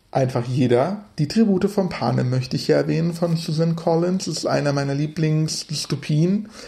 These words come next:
Ich glaube, das war auch so die erste richtige Dystopi-, Dystopie, die mich,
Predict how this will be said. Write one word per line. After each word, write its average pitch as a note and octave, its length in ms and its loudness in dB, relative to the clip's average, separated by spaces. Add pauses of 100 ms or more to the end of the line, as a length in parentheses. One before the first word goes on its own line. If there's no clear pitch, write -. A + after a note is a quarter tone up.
(400)
Ich - 100 -12
glaube, E3+ 320 4
das F3 240 2
war E3 180 4
auch D#3 100 0
so - 160 0
die D#3 140 0
erste D#3 380 0
richtige D#3+ 320 -2
Dystopi-, - 680 -4
Dystopie, D#3 680 0 (260)
die D#3 100 4
mich, D#3+ 440 0